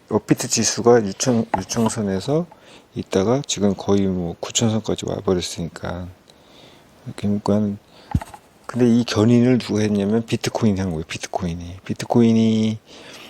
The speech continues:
아마 현물 이티에프 승인 뭐 그런 이슈로 인해서 비트코인으로 여-, 연락이 모이고 있는 것 같고, 또 미국 금리 인상이 이제 멈추고 이제 내년 삼월 달이나 내년 유월 달에 하-,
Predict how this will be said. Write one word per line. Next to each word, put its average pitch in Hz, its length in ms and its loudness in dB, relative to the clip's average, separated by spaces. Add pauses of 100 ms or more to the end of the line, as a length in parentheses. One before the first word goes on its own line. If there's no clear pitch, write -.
(340)
아마 107 260 4
현물 160 380 4
이티에프 113 600 0
승인 143 580 -2
뭐 95 120 -4
그런 101 520 0 (140)
이슈로 104 460 2
인해서 90 760 0 (560)
비트코인으로 98 960 -2
여-, - 60 -8 (260)
연락이 95 320 0
모이고 90 400 0
있는 87 220 -4
것 85 100 -6
같고, 143 440 -2 (440)
또 101 180 2
미국 104 300 2
금리 101 760 2
인상이 98 400 -2
이제 92 120 -4
멈추고 92 600 -4
이제 90 200 -2 (580)
내년 101 280 0
삼월 143 380 0
달이나 98 320 2
내년 92 300 0
유월 92 300 2
달에 95 240 -4
하-, 101 160 -8